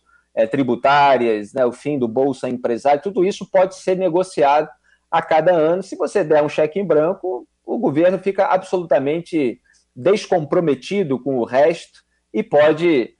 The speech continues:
manter aí o, os gastos exponenciais, é, sem maiores preocupações, o que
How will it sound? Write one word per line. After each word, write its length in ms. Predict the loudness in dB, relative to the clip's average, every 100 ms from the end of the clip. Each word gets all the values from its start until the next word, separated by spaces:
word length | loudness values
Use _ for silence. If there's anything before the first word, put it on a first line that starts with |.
| _
manter 580 | -2 0 0 0 0 4
aí 280 | 2 2 0
o, 180 | 0 -4
os 180 | -6 -4
gastos 540 | 0 2 0 -6 -10
exponenciais, 1000 | -12 -6 -4 -4 -6 0 2 2 0 -6 _ _ _
é, 160 | -2 0
sem 200 | -2 0
maiores 380 | 2 2 0
preocupações, 720 | -2 -4 -2 -2 0 -2 -4 -6
o 40 |
que 400 | -8 -4 -4 -4